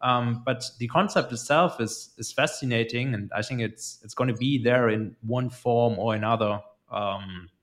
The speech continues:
going forward, because it just, uh, makes so much sense that we use all the, um, all the monetary value that is there, um, to, like,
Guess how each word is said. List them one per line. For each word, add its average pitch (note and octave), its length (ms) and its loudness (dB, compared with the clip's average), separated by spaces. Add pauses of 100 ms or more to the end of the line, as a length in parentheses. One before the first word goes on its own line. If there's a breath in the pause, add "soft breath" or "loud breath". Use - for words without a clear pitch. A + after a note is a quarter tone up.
(540)
going G#2+ 280 0
forward, A#2+ 520 -2 (120)
because F#2 520 -8
it F2+ 80 -14
just, - 360 -12
uh, F2+ 300 -4 (540 soft breath)
makes - 260 -2
so B2 160 0
much A#2+ 240 0
sense A#2 460 -2
that - 220 -6
we F#2+ 480 -6
use F3 580 2
all C3 240 4
the, A#2 480 0 (560)
um, G#2 500 2 (440)
all A2+ 140 2
the G#2+ 220 2
monetary A#2+ 640 4
value A#2 400 4
that A2 160 4
is A#2+ 240 4
there, G#2 380 0 (140)
um, G2+ 380 -2
to, - 120 -14
like, G2 420 -4